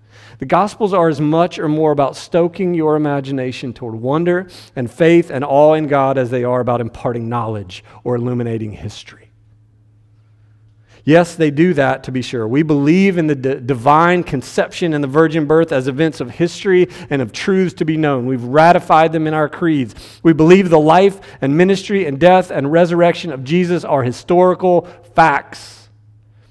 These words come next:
But like Joseph, these are truths received by faith. And let me tell you this, they are sustained in imagination and in wonder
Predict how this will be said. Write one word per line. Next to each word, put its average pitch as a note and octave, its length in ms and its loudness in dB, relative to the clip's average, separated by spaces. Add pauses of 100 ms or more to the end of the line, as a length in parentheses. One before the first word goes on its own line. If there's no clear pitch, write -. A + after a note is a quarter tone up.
(280)
But - 120 -8
like C#3+ 200 0
Joseph, C#3+ 880 2 (680)
these G#3 340 2
are E3 140 -4
truths E3 560 -2
received C3 600 -8
by C#3 220 -14
faith. - 720 -18 (340)
And C#3 200 -4
let D#3 80 0
me F3+ 80 -2
tell G#3+ 180 -2
you G3 140 0
this, C#3+ 280 -4
they D3 140 0
are C#3 100 0
sustained F3 760 -2
in D3 80 -4
imagination C3+ 920 -6 (220)
and C3 120 -6
in B2+ 260 -6
wonder B2 600 -4